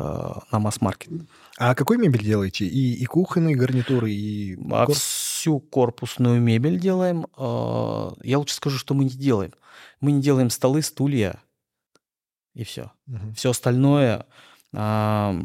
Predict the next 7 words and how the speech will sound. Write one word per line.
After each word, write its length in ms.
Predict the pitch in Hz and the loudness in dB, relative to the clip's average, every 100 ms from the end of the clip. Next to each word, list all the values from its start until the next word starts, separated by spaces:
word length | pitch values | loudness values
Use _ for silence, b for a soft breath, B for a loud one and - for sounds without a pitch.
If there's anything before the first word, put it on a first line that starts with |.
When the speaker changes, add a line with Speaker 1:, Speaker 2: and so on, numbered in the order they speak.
| - - | -6 -8
Speaker 1:
всё, 220 | - 127 | -2 -2
что 200 | - 123 | -2 -4
для 200 | 113 113 | 0 2
дома, 380 | 113 123 123 110 | 4 4 4 2
всё, 240 | - - 107 | 0 -4 -4
что 300 | - - 110 | -4 -2 -2
для 880 | 104 107 104 107 104 104 95 71 | -4 -4 0 2 4 2 2 -2